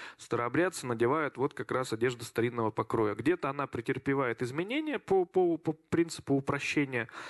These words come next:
Например, косоклинный сарафан, несмотря на то, что его называют косоклинником, теперь уже сшивается из трех точей ткани без клинов. А форма та же самая остается. Ну, что так проще.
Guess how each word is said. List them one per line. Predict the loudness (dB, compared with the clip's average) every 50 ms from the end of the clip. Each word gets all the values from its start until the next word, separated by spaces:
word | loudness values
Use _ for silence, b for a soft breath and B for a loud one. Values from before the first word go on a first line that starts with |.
| B B B
Например, | 0 0 2 2 2 0
косоклинный | -2 -2 -2 -2 -2 0 0 0 0 -2 -4
сарафан, | -4 -2 -2 -2 0 0 0 0 -2
несмотря | -4 -8 -6 -4 -2 -2 0
на | 0
то, | 0 -2
что | 0 0 0
его | 0
называют | 0 0 0 0 0
косоклинником, | -2 -4 -4 -2 0 0 0 0 0 -4 -4 -6 -8 -8
теперь | -4 -2 0 2 4
уже | 2 2 2 0
сшивается | 0 2 2 2 2 0 0 -2 -4 -8
из | -8 -4
трех | -2 -2 -2 -2
точей | -2 -4 -2 0 -2 -4
ткани | -2 -2 -2 -2 -2 0
без | 0 0 0 0
клинов. | -2 -2 -2 0 0 -2 -4 -6 -10 _ B B B B B B B B B B
А | B -2
форма | 2 2 2 4 2 0
та | -2 -2 -2
же | -2
самая | -2 -2 -2 -2 -2 -2 -6 -8
остается. | -8 -8 -6 -6 -4 -4 -6 -6 -6 -4
Ну, | -4
что | -4 -2 -4
так | -6 -4 -2
проще. | -2 0 0 0 -2 -4 -8 -10